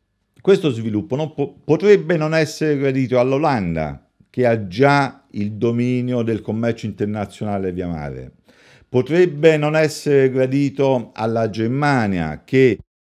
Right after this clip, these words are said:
eh, già avendo acquisito una forte influenza in uno dei paesi, come la Grecia che sta sulla tratta della Via della Seta,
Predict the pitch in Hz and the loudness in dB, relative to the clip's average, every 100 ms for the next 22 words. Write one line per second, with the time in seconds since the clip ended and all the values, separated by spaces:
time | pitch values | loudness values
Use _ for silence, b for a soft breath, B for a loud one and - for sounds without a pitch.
0 | _ - 98 90 87 87 85 82 92 147 | _ -6 -2 0 0 -2 -2 -4 2 4
1 | 160 - - 110 143 139 117 - 113 - | 4 0 0 0 2 0 -2 -6 -8 -4
2 | 147 139 143 127 117 - 110 117 110 110 | -4 -2 2 4 4 -2 -6 -4 -2 -2
3 | 107 101 98 98 147 131 131 98 - 120 | -2 -2 -2 -2 -2 -2 -2 -6 -4 -2
4 | 131 107 101 117 127 107 101 104 104 107 | -2 -2 -2 -2 -2 0 -2 0 0 0
5 | 85 - 90 110 107 95 104 117 101 92 | -4 -8 -8 -6 -4 -4 0 -2 0 -4
6 | 87 - 117 104 107 90 85 101 87 - | -4 -4 -4 -4 -4 -6 -2 -2 -2 -4
7 | 76 80 82 90 98 95 120 120 107 98 | -8 -6 -6 -2 -2 -2 -4 -4 -6 -4
8 | 107 | -4